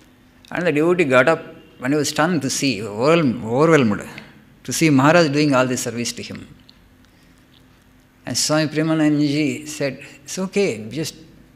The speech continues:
rest comfortably." Because he was not serving just a devotee, for him actually an emblem of the divine.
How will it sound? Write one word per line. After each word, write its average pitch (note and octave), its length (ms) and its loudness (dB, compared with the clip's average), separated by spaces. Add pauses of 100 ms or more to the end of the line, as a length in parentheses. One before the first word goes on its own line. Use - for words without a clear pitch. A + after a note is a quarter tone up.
(140)
rest - 260 -2
comfortably." C#3 680 -2 (1500)
Because F#3+ 320 0
he G3+ 200 -2
was G3 120 0
not F#3+ 260 -4
serving E3+ 380 -2
just E3 240 -2
a D3 60 -2
devotee, B2+ 480 0
for A2+ 180 -10
him D#3 220 -4
actually D3 400 -2
an C3+ 80 -4
emblem A#2+ 440 -2
of G#2+ 180 -10
the A#2 60 -8
divine. F#2 440 -10